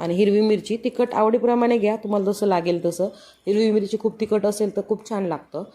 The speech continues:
आणि हे जे आहे आपल्याला सर्व इथं लागणारं जे प्रमाण, ते आपल्याला मिक्सरमध्ये बारीक करून घ्यायचं आहे.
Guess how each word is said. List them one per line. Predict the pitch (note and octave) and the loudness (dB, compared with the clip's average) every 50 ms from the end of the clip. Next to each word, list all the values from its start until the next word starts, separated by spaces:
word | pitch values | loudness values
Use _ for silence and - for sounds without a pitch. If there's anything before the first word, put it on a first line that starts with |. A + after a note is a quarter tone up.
| _ - _ _ _ _ | _ -20 _ _ _ _
आणि | - D#3 D#3+ D#3+ E3+ E3+ E3+ | -6 -4 -2 0 0 0 0
हे | E3 F3+ F#3 | 0 0 0
जे | F#3 F#3+ G#3 | 2 2 2
आहे | G#3 G3 F#3 F#3 | 2 2 2 0
आपल्याला | F#3 F3 - E3+ D#3 D3+ D#3+ F3 - - _ _ _ _ _ _ _ _ _ _ _ _ _ E3 | 0 0 -2 -2 -2 -2 -2 -6 -8 -18 _ _ _ _ _ _ _ _ _ _ _ _ _ -8
सर्व | D#3+ - F#3 F3+ F3+ | 0 0 2 2 2
इथं | F3+ F3 F#3 | 2 2 2
लागणारं | F3+ E3+ D#3+ E3 D#3+ D3+ D#3 | 2 2 0 0 -2 -2 -2
जे | D#3 C#3+ E3 | -2 -2 -4
प्रमाण, | E3 E3 - E3+ E3 D#3+ D#3 E3+ F#3+ - - _ _ _ - - | -6 -4 -4 -6 -4 -4 -6 -6 -8 -12 -20 _ _ _ -4 0
ते | G3 | 0
आपल्याला | G3 F#3 - G3+ G3+ G#3+ | 0 2 2 2 2 4
मिक्सरमध्ये | G#3 A3 G#3+ - A#3+ A#3 A#3 A3+ G#3+ | 2 0 0 -2 -2 0 0 0 2
बारीक | G#3+ A3 G#3+ G#3+ G#3 G#3 - | 2 2 2 2 0 0 0
करून | A3 G#3 G#3+ A3 | 0 2 2 2
घ्यायचं | A3 A#3+ A3+ F#3 - - D#3+ | 2 2 2 2 2 0 -2
आहे. | F3 G#3 | -2 -2